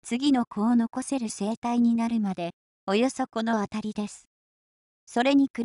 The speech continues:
べると、人間は随分長生きしている。故に、体に不具合が現れる期間が長くなるというわけ。でも、その期間をよりよく過ごす方法はないものか？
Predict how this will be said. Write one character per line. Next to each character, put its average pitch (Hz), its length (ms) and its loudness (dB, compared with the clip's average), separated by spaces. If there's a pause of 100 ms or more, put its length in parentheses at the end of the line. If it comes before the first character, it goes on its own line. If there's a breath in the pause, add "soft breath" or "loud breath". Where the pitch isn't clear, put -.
(120)
べ 240 120 -2
る 233 120 -4
と、 208 200 -4 (360)
人 254 280 6
間 294 200 6
は 285 140 2
随 285 240 -2
分 214 300 2
長 175 240 0
生 254 100 -2
き 262 140 -6
し - 100 -6
て 196 120 -10
い 175 160 -10
る。 165 100 -16 (800)
故 233 280 4
に、 214 220 0 (320)
体 277 360 2
に 285 140 4
不 254 160 -6
具 277 160 0
合 262 180 0
が 185 220 -2
現 233 280 -2
れ 262 120 -2
る 226 100 -4
期 - 160 -18
間 254 220 2
が 190 140 0
長 214 260 -4
く - 160 -8
な 208 120 -2
る 247 120 -2
と 226 160 -6
い 196 200 -6
う 175 60 -8
わ 156 180 -4
け。 170 200 -10 (800)
で 262 120 4
も、 233 200 2 (360)
そ - 160 -2
の 285 160 4
期 - 160 -20
間 269 240 2
を 196 100 2
よ 185 140 0
り 247 160 0
よ 277 100 0
く - 80 -20
過 - 200 -10
ご 247 100 -4
す - 180 -8
方 214 240 -2
法 247 280 -2
は 240 100 2
な 240 140 2
い 233 100 0
も 196 140 -2
の 196 180 -4
か？ 190 220 -14